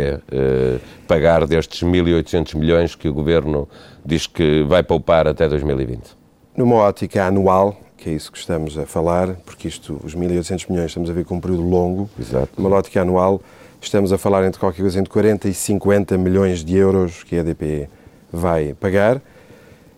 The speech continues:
Speaker 2: e é significativo
Speaker 1: Então não tem
Speaker 2: esse
Speaker 1: grande
Speaker 2: contributo.
Speaker 1: impacto nos resultados da, da E D P?
Speaker 2: Tem, foi dito publicamente, tem um resu-, um por, um impacto de um por cento nos resultados operacionais,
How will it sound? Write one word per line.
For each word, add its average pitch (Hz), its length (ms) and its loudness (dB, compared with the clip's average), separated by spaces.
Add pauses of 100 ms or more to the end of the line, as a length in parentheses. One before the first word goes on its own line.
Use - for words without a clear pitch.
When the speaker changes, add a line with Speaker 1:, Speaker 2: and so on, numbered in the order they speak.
(140)
Speaker 2:
e 120 120 2
é 127 60 4
significativo 110 880 0
Speaker 1:
Então 104 100 4
não 95 40 2
tem 87 120 2
Speaker 2:
esse 87 100 2
Speaker 1:
grande 90 140 2
Speaker 2:
contributo. 110 240 4
Speaker 1:
impacto 90 280 0
nos 87 200 0
resultados 80 680 0
da, 78 440 2
da 80 100 4
E 76 100 4
D 78 120 2
P? 60 200 -6 (920)
Speaker 2:
Tem, 101 380 2 (140)
foi - 200 -4
dito 98 200 0
publicamente, 92 600 0
tem 104 140 2
um 98 80 2
resu-, 87 340 -2
um 113 100 0
por, - 220 -10
um 95 180 -2
impacto 95 260 -2
de 110 60 2
um 127 120 2
por - 100 -14
cento 104 220 0
nos 90 100 -2
resultados 85 320 -2
operacionais, 87 720 -4